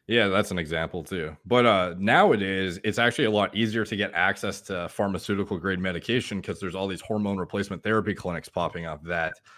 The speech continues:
back when I first got into bodybuilding really weren't a thing. It's becoming a lot more flexible with, like, optimization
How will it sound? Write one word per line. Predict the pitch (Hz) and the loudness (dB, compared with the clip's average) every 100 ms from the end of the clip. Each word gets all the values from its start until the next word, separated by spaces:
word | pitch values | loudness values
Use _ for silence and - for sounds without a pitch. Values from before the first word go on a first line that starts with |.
| - _ _ | -20 _ _
back | 90 127 156 | 2 4 4
when | 139 | 2
I | |
first | 110 120 107 | 0 -2 -2
got | 113 | -2
into | 110 | -2
bodybuilding | 85 95 104 104 104 90 | -4 -2 0 0 -2 0
really | 101 | 0
weren't | 92 85 98 98 | -2 -2 -4 -4
a | |
thing. | - 90 110 139 | -6 -2 -2 -2
It's | 98 - | -6 -8
becoming | 104 113 98 | -6 -4 -2
a | 85 | -2
lot | 95 | -2
more | 98 87 | -2 -6
flexible | - 92 - 95 107 101 | -4 -4 -4 -2 0 0
with, | 98 - | -2 -2
like, | 92 87 82 - _ - - _ _ _ _ - | -2 -2 -4 -10 _ -14 -14 _ _ _ _ 0
optimization | 123 123 139 123 110 82 95 107 147 160 185 | 2 2 0 2 0 0 -2 0 -2 -2 -4